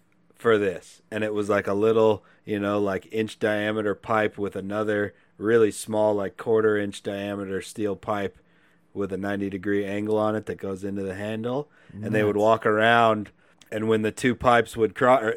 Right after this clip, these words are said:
Speaker 1: the two little bars would cross each other, they would start digging right there. Like, they did it all the time.
Speaker 2: That is nuts.
Speaker 1: And it, I, I was paying attention, and it was, like, hit or miss. Like, it worked sometimes, and sometimes it didn't.
Speaker 2: That's crazy.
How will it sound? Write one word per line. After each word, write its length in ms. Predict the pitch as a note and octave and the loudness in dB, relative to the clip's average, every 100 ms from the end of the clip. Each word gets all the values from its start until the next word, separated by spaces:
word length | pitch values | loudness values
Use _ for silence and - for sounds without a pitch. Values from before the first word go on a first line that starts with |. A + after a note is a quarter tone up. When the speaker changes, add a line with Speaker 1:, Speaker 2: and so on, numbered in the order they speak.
| - | -2
Speaker 1:
the 160 | G#2+ | -4
two 260 | G2+ C3 A#2 | -2 -2 0
little 340 | A2+ A2 G#2+ | 2 4 2
bars 420 | G2 A2 A#2 A#2 | 2 4 4 4
would 140 | G#2+ F2+ | 0 -4
cross 360 | A2+ A2+ B2 | 0 0 0
each 180 | A2+ G2 | -4 -6
other, 240 | G#2+ G2 G2 | -6 -4 -2
they 140 | G2 | -2
would 140 | F#2+ G2 | -4 -4
start 300 | - G#2 E2+ | -2 -2 0
digging 300 | A#2 A#2+ G2+ | -2 -2 -4
right 220 | F2 D#2+ | -8 -10
there. 180 | F2 D2+ | -10 -10
Like, 220 | F2+ F#2 | -12 -10
they 100 | G2+ | -10
did 180 | F2+ G#2+ | -4 -4
it 100 | G2+ | -2
all 140 | F#2+ F#2+ | -4 -6
the 100 | F2+ | -6
time. 340 | G#2+ G#2+ E2 _ _ _ _ _ _ - | -8 -10 -12 _ _ _ _ _ _ -8
Speaker 2:
That 200 | D#3+ B2+ | -4 -4
is 160 | G2 | -6
nuts. 540 | G2+ A2+ A2 F#2+ - - _ _ _ - | -10 -10 -10 -12 -18 -20 _ _ _ -2
Speaker 1:
And 160 | A#2+ | 2
it, 160 | B2 - | 2 0
I, 260 | A#2 A#2+ B2 | 2 2 2
I 140 | - A#2 | 0 2
was 320 | C3 D3 C3 | 6 4 4
paying 300 | - C3+ A#2 | 0 0 0
attention, 460 | G#2 - A#2 A2 G#2 | -2 -2 -2 -2 -4
and 140 | G2+ | -4
it 100 | G#2 | -4
was, 200 | A2 G2+ | -6 -4
like, 180 | G2+ F#2+ | -4 -4
hit 180 | - A2 | -2 -2
or 80 | G2 | 0
miss. 480 | G2 G2+ G2 - _ _ _ _ _ _ | -2 -2 -4 -8 _ _ _ _ _ _
Like, 180 | F#2+ F#2+ | -8 -4
it 120 | G#2 | 0
worked 240 | G#2+ G#2 | 2 2
sometimes, 600 | - A2 G#2 G#2 F#2+ G2+ | 0 -2 -2 -4 -4 -6
and 140 | F#2+ F2 | -10 -12
sometimes 460 | G2 F#2+ F#2+ F#2 F2 | -14 -10 -12 -12 -16
it 80 | |
didn't. 340 | - F#2 F2+ F#2+ _ - | -14 -14 -14 -18 _ -6
Speaker 2:
That's 200 | C3+ - | -4 -4
crazy. 460 | - A#2 G2+ F#2+ | -4 -4 -4 -10